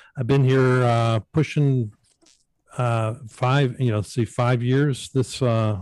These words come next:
uh, this winter, and I'm glad to be here. And it's, uh, such a great, you know, really agency.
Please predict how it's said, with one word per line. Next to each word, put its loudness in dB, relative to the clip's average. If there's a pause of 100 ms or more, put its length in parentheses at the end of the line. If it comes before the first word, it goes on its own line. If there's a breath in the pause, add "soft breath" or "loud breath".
uh, -6
this -6
winter, 0
and -4
I'm -4
glad -2
to -8
be 0
here. 0
And -4
it's, -8
uh, -4
such -2
a -2
great, -2 (240)
you -4
know, -6
really -2
agency. -2